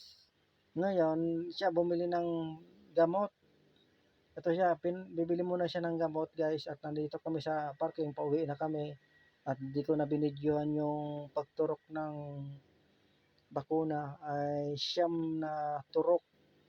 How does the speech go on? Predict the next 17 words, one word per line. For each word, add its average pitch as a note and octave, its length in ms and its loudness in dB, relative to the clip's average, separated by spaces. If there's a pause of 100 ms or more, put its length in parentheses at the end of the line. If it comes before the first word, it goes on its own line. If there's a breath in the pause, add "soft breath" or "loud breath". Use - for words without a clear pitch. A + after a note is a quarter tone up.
(960)
sa E3 240 2
kagat D3+ 400 -2
ng D#3 160 0 (1120)
aso. C#3+ 560 2 (500)
Kaya F#3 240 6
kayo G#3+ 240 4
guys, G3 240 0
may F#3 240 0
alaga F3 320 2
dyan F#3 160 -2
ng F#3 160 -2
aso, F3+ 240 0
huwag E3 240 4
niyong F3+ 240 -2
pabayaan E3+ 560 2
na E3 240 0
makawala. D#3 720 -2